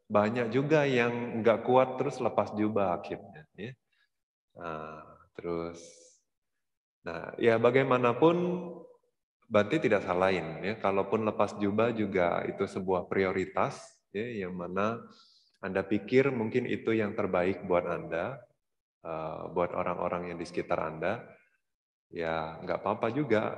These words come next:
Tapi maksudnya kalau Anda adalah orang yang berusaha mencari spiritual, ya,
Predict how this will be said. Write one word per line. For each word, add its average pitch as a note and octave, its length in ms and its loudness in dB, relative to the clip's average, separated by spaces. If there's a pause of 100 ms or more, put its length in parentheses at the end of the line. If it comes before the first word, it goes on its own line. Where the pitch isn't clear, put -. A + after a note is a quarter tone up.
Tapi A#2+ 280 -4
maksudnya A2 560 -2
kalau F#2+ 480 2
Anda F2+ 640 0 (340)
adalah F2+ 540 0
orang F#2 340 0
yang F2 400 -4 (320)
berusaha F#2+ 400 2
mencari F#2 400 -2
spiritual, G#2+ 960 2
ya, C3 160 -6